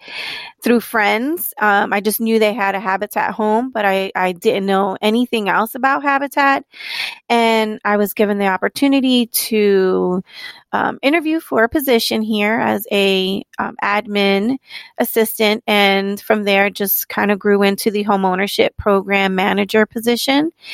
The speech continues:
And let me tell you, there was so much that I did not know about Habitat. And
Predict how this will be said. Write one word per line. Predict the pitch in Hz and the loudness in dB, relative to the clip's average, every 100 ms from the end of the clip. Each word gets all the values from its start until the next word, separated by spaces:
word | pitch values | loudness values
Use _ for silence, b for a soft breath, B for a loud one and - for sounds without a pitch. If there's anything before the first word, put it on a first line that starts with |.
| B B B B - | B B B B -2
And | 233 233 226 | 0 2 2
let | 226 | 0
me | 240 | -2
tell | - 240 | 0 2
you, | 226 226 | 2 2
there | 214 | 0
was | 208 | 0
so | - 254 240 | 0 2 4
much | 240 214 202 - | 4 2 0 0
that | 208 196 185 180 - | 2 4 2 0 -2
I | 208 | -2
did | 196 208 | -2 -4
not | 196 202 196 233 | -2 0 0 0
know | 226 | -2
about | 220 202 214 | 0 -2 -2
Habitat. | 202 202 202 - 202 196 202 - | -2 -2 -2 -2 0 0 -2 -2
And | 202 196 190 | -2 0 -2